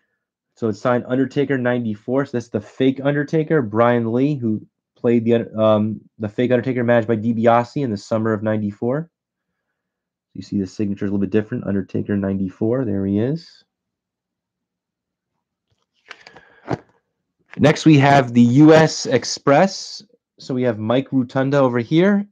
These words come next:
Barry Windham over there. They were a great tag team match by Captain Lou Albano, the United States Express,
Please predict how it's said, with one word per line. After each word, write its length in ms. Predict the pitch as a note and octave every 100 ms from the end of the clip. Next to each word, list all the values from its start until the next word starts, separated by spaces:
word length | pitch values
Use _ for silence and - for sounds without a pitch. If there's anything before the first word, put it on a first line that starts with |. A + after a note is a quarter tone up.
| -
Barry 540 | G#2 G2+ C3 C3+ C3
Windham 420 | B2+ C3+ C#3 C#3+
over 160 | C3+ B2
there. 380 | B2+ D3+ F3+ - _ _ _ _ _ -
They 80 | A2+
were 120 | A#2
a 40 |
great 240 | G#2+ B2 -
tag 200 | B2+ B2+
team 140 | B2
match 220 | A#2+ A#2+
by 80 | A#2
Captain 380 | G#2 B2 A#2+ B2
Lou 60 |
Albano, 360 | A#2 G#2+ A#2+ C#3
the 100 | A#2+
United 380 | G#2+ G#2+ A2+ A2
States 460 | - A#2 A#2 A2+ -
Express, 720 | G2 - - A2+ A2 -